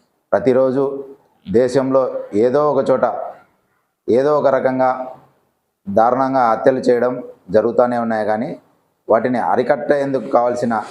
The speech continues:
కఠినమైన చర్యలు ప్రభుత్వాలు తీసుకోలేకపోతున్నాయి. ఇది చాలా దారుణమైన సంఘటన. ఒక వైద్యురాలికి కూడా రక్షణ కల్పించలేకపోతే, ప్రాణాలను కాపాడే వైద్యురాలికి కూడా మనం రక్షణ కల్పించలేని పరిస్థితుల్లో ఉన్నామంటే చాలా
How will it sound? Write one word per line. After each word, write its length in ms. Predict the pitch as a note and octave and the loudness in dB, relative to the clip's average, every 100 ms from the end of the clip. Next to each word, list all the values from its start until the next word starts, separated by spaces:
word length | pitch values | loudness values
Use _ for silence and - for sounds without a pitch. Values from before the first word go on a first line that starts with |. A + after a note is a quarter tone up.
| - | -6
కఠినమైన 460 | G2+ A#2 C#3 C3+ C3+ - | -2 0 0 0 0 2
చర్యలు 300 | A#2+ B2 A2+ | 2 2 0
ప్రభుత్వాలు 480 | G#2+ A2+ A#2+ B2 A2+ G2 - | 0 0 0 0 0 -4 -4
తీసుకోలేకపోతున్నాయి. 880 | A2+ - A#2+ G#2+ G2+ G2+ G2 A2+ - - _ _ _ _ - | -2 2 2 0 0 0 0 -2 -8 -16 _ _ _ _ -4
ఇది 100 | A#2+ A#2+ | 0 2
చాలా 180 | A#2 C3 A2 | 2 2 2
దారుణమైన 500 | G#2+ B2+ C3 C3 B2 G#2+ - G#2+ | 2 2 0 0 -2 -4 -6 -4
సంఘటన. 360 | G#2+ G2 G2+ A#2 - _ _ _ _ _ _ _ _ - | -2 -2 -2 -4 -6 _ _ _ _ _ _ _ _ 0
ఒక 80 | A#2+ A#2 | 2 2
వైద్యురాలికి 680 | A2+ C3 C#3+ D#3 D3+ C#3 D3 C#3 - - | 0 2 2 4 2 0 -4 -4 -8 -2
కూడా 180 | C3 C#3+ C#3 A#2 | 0 2 0 -2
రక్షణ 280 | A#2 D3+ D3 D3 | 0 -2 0 -2
కల్పించలేకపోతే, 840 | C3 C#3 C3 C3+ B2+ A#2+ A#2+ C3+ D#3 - - _ _ _ _ - _ - | 0 -2 0 0 0 0 0 0 -4 -8 -18 _ _ _ _ -20 _ 0
ప్రాణాలను 420 | A2 C3+ D3+ D3+ C#3+ | 0 2 2 2 2
కాపాడే 320 | C#3+ C#3+ C#3 C3 | 2 4 2 2
వైద్యురాలికి 540 | B2 B2+ C#3+ D3 C#3+ C#3 | 0 2 2 2 2 0
కూడా 140 | C#3 C#3 | 0 0
మనం 140 | C3+ C3 A#2 | -2 0 -2
రక్షణ 240 | - C#3+ B2+ | 0 -2 0
కల్పించలేని 540 | B2+ C3 B2 B2+ B2 A#2 | 0 -2 0 0 0 0
పరిస్థితుల్లో 460 | A#2 A#2+ - B2+ B2+ | -2 -2 -4 -2 0
ఉన్నామంటే 420 | B2 B2 A#2 A#2 D#3+ F3+ - - | 0 -2 -4 -2 -4 -4 -6 -2
చాలా 180 | A2+ | 0